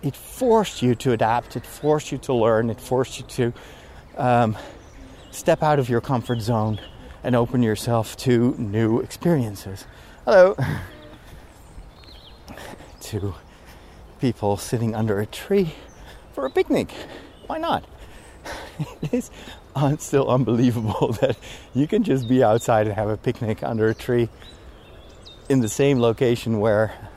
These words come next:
a week ago ducks were freezing to death.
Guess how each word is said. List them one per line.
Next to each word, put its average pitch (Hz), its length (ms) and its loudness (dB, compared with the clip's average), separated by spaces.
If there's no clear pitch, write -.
a 117 60 0
week 113 260 -2
ago 104 460 2
ducks 123 340 0
were 104 120 0
freezing 113 520 0
to 98 100 -8
death. 101 320 0